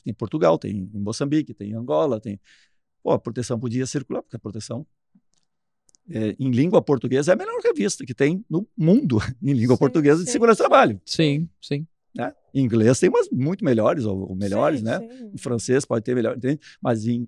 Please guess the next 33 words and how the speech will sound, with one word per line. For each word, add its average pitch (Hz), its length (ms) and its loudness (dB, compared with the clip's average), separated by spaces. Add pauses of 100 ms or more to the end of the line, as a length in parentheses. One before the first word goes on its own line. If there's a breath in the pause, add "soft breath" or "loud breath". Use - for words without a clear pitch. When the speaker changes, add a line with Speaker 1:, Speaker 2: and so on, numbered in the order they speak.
(120)
Speaker 1:
em 139 140 -4
ingl-, 120 260 -2
em 120 80 -4
português. 139 580 0 (540)
E 160 100 4
daí, 180 500 4
é, 139 280 0
eu 131 40 -2
cheguei 143 280 -2
a 185 40 -6
pensar 175 460 -2
em 196 60 -4
fazer 117 320 0
isso, 113 300 -2
porque 110 200 -12
tinha 147 160 -4
muita 170 240 -4
empre-, 156 260 -6 (100)
ainda 151 240 2
tem 143 240 -2
muita 117 200 -4
empresa, 113 260 -4
mas 98 140 -8
tinha, 107 100 -10
na 104 120 -4
época 127 200 -8
tinha - 180 -8
muita 123 240 -4
empresa 123 520 -2 (100)
construindo, 110 520 -6
consultoras 113 760 -8
fazendo 98 260 -8
obras, 98 460 -8